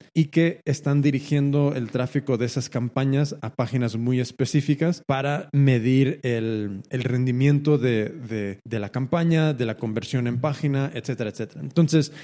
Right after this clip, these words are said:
Si te puedes permitir los precios de estos productos, creo que te ahorras mucho a la larga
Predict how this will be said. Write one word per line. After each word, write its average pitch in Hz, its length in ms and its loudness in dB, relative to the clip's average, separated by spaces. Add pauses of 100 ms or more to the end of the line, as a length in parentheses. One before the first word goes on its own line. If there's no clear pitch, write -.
(340)
Si - 300 -6
te - 140 0
puedes 214 380 0
permitir 143 880 0
los 120 280 -2
precios 139 760 -2
de 123 140 -4
estos 127 240 -6
productos, 190 640 0
creo 175 260 2
que 151 220 2
te 147 180 -4
ahorras 139 380 2
mucho 147 360 2
a 135 60 0
la 110 100 -2
larga 131 520 -2